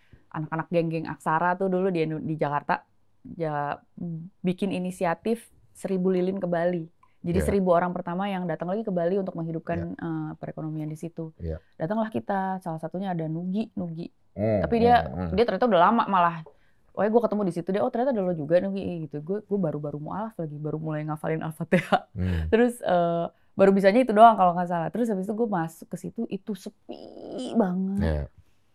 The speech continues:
Speaker 1: Terus ada sebuah kegiatannya tuh kita lihat situs pemboman.
Speaker 2: Mm-mm.
Speaker 1: Baunya masih
Speaker 2: Oh, masih
Speaker 1: aneh.
Speaker 2: baunya?
Speaker 1: Masih, aduh.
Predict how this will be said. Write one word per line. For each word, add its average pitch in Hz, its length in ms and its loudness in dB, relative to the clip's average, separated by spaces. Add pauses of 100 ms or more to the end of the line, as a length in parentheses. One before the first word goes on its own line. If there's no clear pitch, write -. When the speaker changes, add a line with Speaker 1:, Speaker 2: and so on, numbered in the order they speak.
(300)
Speaker 1:
Terus 233 160 -4
ada 190 240 2
sebuah 180 320 -2
kegiatannya 170 1040 -4
tuh 254 240 -2 (100)
kita 214 300 -4
lihat 180 320 0 (260)
situs - 880 -12
pemboman. 165 560 -6 (480)
Speaker 2:
Mm-mm. 107 560 2
Speaker 1:
Baunya 165 400 -6
masih - 260 -14 (340)
Speaker 2:
Oh, 143 80 2
masih 131 320 2
Speaker 1:
aneh. - 80 -16
Speaker 2:
baunya? 95 480 0
Speaker 1:
Masih, - 320 -12
aduh. 220 400 -12